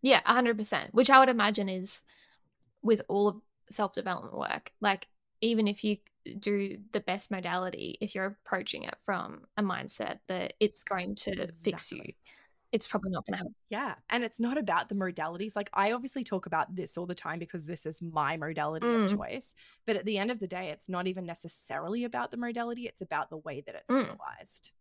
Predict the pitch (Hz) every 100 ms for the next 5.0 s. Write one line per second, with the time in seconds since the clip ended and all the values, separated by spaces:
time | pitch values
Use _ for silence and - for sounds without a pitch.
0 | _ - 262 285 302 - 262 277 294 277
1 | 190 156 196 214 - 208 233 320 311 294
2 | 262 - 185 185 202 196 - - 160 -
3 | 170 160 160 139 139 180 175 196 226 240
4 | 226 214 - 190 180 165 160 - 165